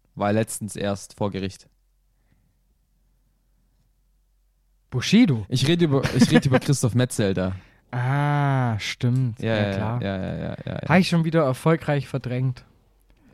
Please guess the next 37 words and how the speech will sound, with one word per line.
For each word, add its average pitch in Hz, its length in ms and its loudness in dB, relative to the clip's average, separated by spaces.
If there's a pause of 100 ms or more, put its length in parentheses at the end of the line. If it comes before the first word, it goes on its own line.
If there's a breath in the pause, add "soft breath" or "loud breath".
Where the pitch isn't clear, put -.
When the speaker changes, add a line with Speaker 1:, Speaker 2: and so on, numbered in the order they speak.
(240)
Speaker 1:
Ja, 135 140 6
das 143 160 4
war, 135 120 4
glaub 131 180 4
ich, 127 80 6
auch 127 80 6
das - 160 4
Ziel 143 220 2
vom 131 160 4
Gericht 127 440 -2
mit 120 160 -2
seiner 110 220 -2
komischen 131 360 -2
Bewährungsstrafe. 120 760 -4 (340)
Speaker 2:
Ja, 107 160 -10 (300)
das 113 140 -10
war 131 120 -4
wahrscheinlich 127 280 -4
aber 117 140 -4
auch 120 100 -6
das - 180 -16
Ding 127 140 -4
von - 180 -6
allen. 113 420 -6 (1300 loud breath)
Also 120 180 -6
da 113 140 -6
wollte 131 220 0
ja 131 80 2
dann 120 180 -2
irgendwann 135 360 2
auch 127 120 -4
keiner 131 280 0
mehr 120 140 2
so 123 160 -6
wirklich 123 220 -6
drüber 127 320 -2
reden. 127 300 -2